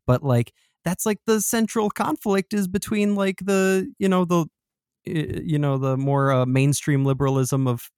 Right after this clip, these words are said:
Hayden versus the, you know, radical revolutionary, uh, style of Hoffman. And yet you have two non-American actors, one of which is known mostly for comedy, and the other of which has been no-, mo-,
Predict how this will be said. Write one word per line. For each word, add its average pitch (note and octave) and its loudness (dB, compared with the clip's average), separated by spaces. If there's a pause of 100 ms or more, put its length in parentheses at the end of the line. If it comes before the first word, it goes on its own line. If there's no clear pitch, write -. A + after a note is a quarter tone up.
Hayden C3+ 0
versus B2+ -2
the, B2+ 0 (480)
you A#2+ -2
know, A#2+ 4
radical B2 2
revolutionary, A#2+ 2 (420)
uh, A2+ 2 (460)
style B2 2
of A#2 0
Hoffman. C3+ 0 (140)
And B2+ 2 (180)
yet D3 2
you C3+ 0
have D3 2
two C#3+ 2 (480)
non-American D3 2
actors, B2+ -2 (220)
one F3+ 4
of G#3 0
which - 0 (160)
is D#3 2
known D3+ 4
mostly C#3 0
for A#2+ -4
comedy, C#3+ 2
and C3 2
the C#3 0
other G#3 0
of C#3 2
which C3 -2
has C3 0
been C3+ 2
no-, C3 2 (100)
mo-, C3 2